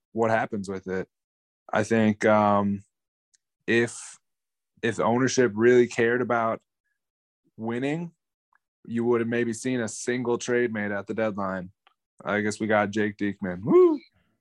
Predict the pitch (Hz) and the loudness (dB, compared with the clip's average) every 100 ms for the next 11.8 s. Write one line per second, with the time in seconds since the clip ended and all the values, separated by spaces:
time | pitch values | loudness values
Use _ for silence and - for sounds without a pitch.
0 | _ _ _ - 101 107 113 110 123 117 | _ _ _ -10 -2 2 2 0 0 0
1 | 107 - 120 123 110 - 117 107 107 104 | -2 0 -2 0 -4 -2 -2 -2 -4 -4
2 | 104 101 95 98 95 92 98 113 120 113 | -4 -6 -8 -6 -6 -6 -4 -2 -2 -2
3 | 107 98 - 117 113 98 - 90 - - | -4 -6 -2 0 0 -4 -10 -10 -12 -18
4 | _ _ _ _ _ _ - 107 110 120 | _ _ _ _ _ _ -4 0 2 2
5 | 104 101 117 104 101 95 76 _ _ _ | 0 4 2 4 0 -2 -4 _ _ _
6 | _ _ _ - - 214 190 107 - _ | _ _ _ -18 -4 0 0 -2 -14 _
7 | _ _ _ _ _ _ - 113 107 104 | _ _ _ _ _ _ -2 2 2 2
8 | 135 127 110 120 120 110 104 107 98 90 | -2 -2 -2 -2 -2 -4 -4 -6 -4 -4
9 | 90 98 113 107 - 117 139 123 117 117 | -6 -8 -6 -6 -2 0 4 4 4 0
10 | 117 117 113 120 120 101 - 87 - 107 | 0 0 0 -4 -4 -10 -14 -6 0 2
11 | 104 107 110 113 113 110 110 110 | 4 2 2 2 4 4 2 0